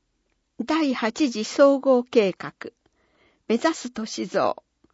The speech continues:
幸せつながる健康都市安城。数字は予定事業費です。健康、健康都市推進事業。歩きたくなる環境整備事業。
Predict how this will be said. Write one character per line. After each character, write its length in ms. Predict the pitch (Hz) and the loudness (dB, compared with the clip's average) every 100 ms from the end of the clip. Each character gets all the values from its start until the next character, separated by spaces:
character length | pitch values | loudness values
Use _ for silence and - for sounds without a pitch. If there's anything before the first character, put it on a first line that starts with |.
| _ _ _ _ _ _ - | _ _ _ _ _ _ -16
幸 460 | - 285 311 320 | -4 0 2 2
せ 160 | 311 311 | 2 -4
つ 160 | - 285 | -2 -2
な 160 | 277 | 0
が 140 | 269 262 | 0 0
る 140 | 254 | -2
健 340 | - 285 285 - | -2 -2 -2 -2
康 240 | 269 247 | 0 0
都 140 | 247 247 | -2 -8
市 300 | - - - - | -6 -8 -10 -4
安 260 | 247 220 180 | -2 0 -4
城。 380 | - 127 104 - _ _ _ _ _ _ _ _ _ _ _ | -8 -8 -8 -12 _ _ _ _ _ _ _ _ _ _ _
数 360 | - - 285 294 | -16 -2 2 2
字 160 | 254 262 | 2 2
は 260 | 240 233 - | 2 0 -4
予 160 | 208 | -4
定 240 | 233 285 277 | 0 0 0
事 160 | 254 | 0
業 200 | 240 247 | 4 4
費 200 | 202 - | 4 -4
で 160 | - 139 | -8 -8
す。 240 | - - _ _ _ _ _ _ _ _ _ _ - | -10 -20 _ _ _ _ _ _ _ _ _ _ -4
健 220 | 277 262 | -2 -2
康、 580 | 254 - 240 226 214 - _ _ _ _ _ _ - | -4 4 6 6 2 -6 _ _ _ _ _ _ -2
健 240 | 330 330 - | 2 2 2
康 220 | 302 294 | 0 0
都 160 | - | -2
市 160 | 277 - | -6 -6
推 300 | - 240 233 | -4 -2 -2
進 320 | - 233 214 | -2 -2 -2
事 160 | 202 180 | -4 -4
業。 340 | 170 131 - _ _ _ _ _ _ _ _ _ - | -2 -2 -6 _ _ _ _ _ _ _ _ _ -4
歩 240 | 220 294 | -2 0
き 140 | - - | -4 -4
た 160 | 339 | -4
く 100 | - | -2
な 160 | 214 190 | 0 0
る 100 | 175 | -2
環 300 | - 254 254 | -2 -2 -2
境 240 | - 240 | 2 0
整 240 | 240 247 220 | 2 2 2
備 140 | 214 | 0
事 180 | 190 196 | -6 -4
業。 320 | 175 131 - | -2 -2 -4